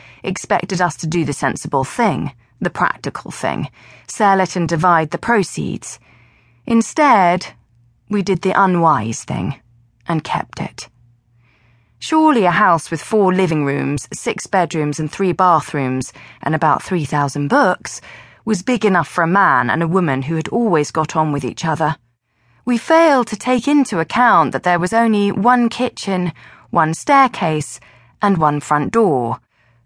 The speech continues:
congratulating each other that neither of us played loud music or was likely to have a party to which the other was not invited. There was one thing we never thought about, though why,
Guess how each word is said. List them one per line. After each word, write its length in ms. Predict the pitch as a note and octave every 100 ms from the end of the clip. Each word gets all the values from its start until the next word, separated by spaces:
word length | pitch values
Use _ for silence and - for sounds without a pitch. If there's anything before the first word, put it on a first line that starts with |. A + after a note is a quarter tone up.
| -
congratulating 920 | C4 C4 C#4+ - - E3+ C#3+ D3+ -
each 260 | G3 -
other 220 | F#3+ E3 D#3+
that 180 | -
neither 480 | F#3+ A3+ C4+ A3+ E3
of 140 | C#3 A2
us 200 | D#2 -
played 400 | - F3+ E3 D#3
loud 360 | F#3 D#3+ D#3
music 560 | F3+ A3+ G3 B2+ F#2 - - -
or 100 | -
was 200 | F#3 F3+
likely 360 | F#3+ A3 - E3+
to 120 | -
have 120 | E3
a 60 | D#3+
party 540 | - A#3 G#3+ F3+ A#2
to 120 | - C#3
which 220 | - -
the 140 | -
other 360 | G3+ E3 F2 -
was 200 | D3+ E3+
not 240 | D3 -
invited. 640 | B2+ E3+ E3 - - - - _ _ _ _ _ _ _ _ _ _ _ -
There 160 | A#3+
was 160 | A#3+ A3+
one 280 | D4 D#4+ D4
thing 380 | - C4+ G3+ D#3+
we 140 | F#3+
never 300 | G3+ A#3 F#3
thought 320 | - - -
about, 480 | - A#1+ A#1 - - - - - _ _ -
though 160 | F3+
why, 640 | F3+ A3 F#3+ - - D#3+